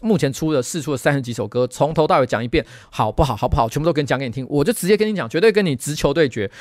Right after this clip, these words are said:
你知道，因为刚刚有人说，哎，呱吉觉得歌不好听，千万不要道歉。没有，我没有要道歉，我真的没有要道歉，我不会道歉。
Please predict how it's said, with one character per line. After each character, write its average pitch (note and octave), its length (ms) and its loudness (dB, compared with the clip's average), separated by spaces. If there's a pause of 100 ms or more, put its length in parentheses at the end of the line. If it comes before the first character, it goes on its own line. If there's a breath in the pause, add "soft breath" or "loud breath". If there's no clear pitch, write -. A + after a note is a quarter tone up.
(160 loud breath)
你 E3 60 -4
知 F#3+ 40 2
道， F#3+ 200 2
因 C4+ 60 -8
为 D#4+ 80 -4
刚 B3+ 120 0
刚 - 0 -
有 F#3 80 0
人 C#3+ 60 -2
说， F#3 160 2
哎， E3 140 2 (280 soft breath)
呱 C4 120 4
吉 G3 220 -2 (160 soft breath)
觉 - 80 0
得 C4 100 4
歌 C#4 140 2
不 C4 80 2
好 G#3 100 4
听， G#3+ 220 -4 (100)
千 C#4 120 2
万 D4+ 80 4
不 B3 80 4
要 B3 60 4
道 B3 140 2
歉。 - 220 2 (200 soft breath)
没 G3+ 100 4
有， A#3 60 -2
我 C#3 80 -2
没 F3 100 0
有 F3 80 0
要 C#3+ 80 0
道 D#3+ 160 2
歉， B2 240 -4 (160)
我 C3 160 -2
真 G3+ 140 0
的 G#3+ 80 0
没 D3+ 100 0
有 C3+ 80 0
要 C3 80 2
道 C3 140 0
歉， A2+ 160 -8
我 A2 100 -4
不 C3 140 -4
会 F3+ 100 2
道 D#3+ 160 2
歉。 B2+ 180 -4